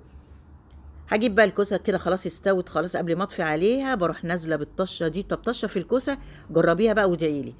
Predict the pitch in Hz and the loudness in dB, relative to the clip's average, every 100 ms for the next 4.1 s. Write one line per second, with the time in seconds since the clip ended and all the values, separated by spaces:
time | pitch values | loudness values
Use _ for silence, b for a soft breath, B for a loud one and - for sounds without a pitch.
0 | B B 151 - - 214 190 165 202 220 | B B -10 -4 0 2 4 4 2 0
1 | 170 214 202 170 190 180 156 170 156 139 | -2 -2 -2 -2 0 0 2 2 2 0
2 | 214 220 175 151 - 220 233 247 233 - | 0 0 -2 -4 0 0 0 -2 -6 -8
3 | - 160 151 156 151 226 214 185 165 151 | -4 -2 -2 -4 -2 0 0 2 2 0